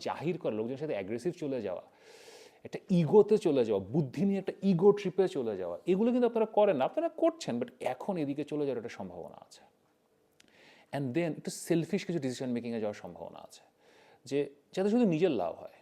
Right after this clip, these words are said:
শুধু নিজের লাভ হয়ে কিন্তু এগুলো সাস্টেনেবল না। রাহু না এরকম জায়গাতে নিয়ে যায়, শুধু নিজের লাভ হচ্ছে। তো আপনার অফিসে বলেন,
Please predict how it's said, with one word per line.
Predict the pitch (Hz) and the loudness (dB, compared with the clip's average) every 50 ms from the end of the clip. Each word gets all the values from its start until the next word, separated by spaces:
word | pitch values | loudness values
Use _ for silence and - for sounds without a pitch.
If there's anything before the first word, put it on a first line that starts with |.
| _ _ _ _ _ _ _ _ _ _ _ _ _ - | _ _ _ _ _ _ _ _ _ _ _ _ _ -18
শুধু | - - - 180 208 | -12 -8 -6 -4 -2
নিজের | 180 139 131 156 196 220 | -2 -2 -2 0 2 2
লাভ | 208 202 202 196 185 | 2 4 2 2 2
হয়ে | 180 196 190 | 0 -2 -2
কিন্তু | 185 196 180 | -2 -2 -4
এগুলো | 165 170 170 | -2 -4 -4
সাস্টেনেবল | - - 131 - - 147 143 139 135 113 95 95 | -4 -6 -8 -8 -6 -10 -8 -6 -6 -6 -8 -10
না। | - - - | -12 -14 -12
রাহু | 92 92 104 113 127 131 - - 110 | -10 -6 -6 -6 -6 -6 -4 -4 -2
না | 190 | -2
এরকম | 117 131 151 147 180 175 | 0 -2 -2 -2 -4 -6
জায়গাতে | 165 165 156 160 156 | -6 -6 -6 -6 -6
নিয়ে | 147 127 104 | -6 -6 -6
যায়, | 98 | -6
শুধু | 107 - 185 196 | -6 -4 -4 -2
নিজের | 160 147 139 160 147 | -2 -2 -2 -2 -2
লাভ | 123 104 95 87 - | -2 -2 -2 -4 -6
হচ্ছে। | 85 - - - - _ _ _ - - - - _ _ | -10 -18 -18 -20 -20 _ _ _ -20 -20 -20 -20 _ _
তো | - 202 | -4 -4
আপনার | 180 196 190 160 | -2 0 2 2
অফিসে | 127 117 - - 143 - - 139 | 2 2 0 -4 -6 -4 -4 -4
বলেন, | 120 113 113 113 113 117 | -2 -2 -2 -2 -2 -4